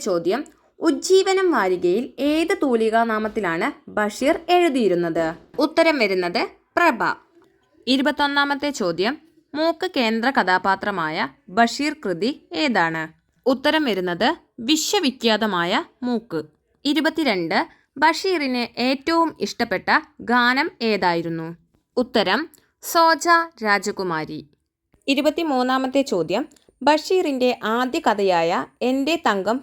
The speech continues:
പ്രസിദ്ധീകരിച്ച പത്രം ഏത്? ഉത്തരം വരുന്നത് ജയകേസരി.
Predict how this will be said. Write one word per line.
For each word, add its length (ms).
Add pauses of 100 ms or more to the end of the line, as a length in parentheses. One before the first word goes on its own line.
പ്രസിദ്ധീകരിച്ച 800 (320)
പത്രം 400 (200)
ഏത്? 220 (600)
ഉത്തരം 420
വരുന്നത് 400 (420)
ജയകേസരി. 800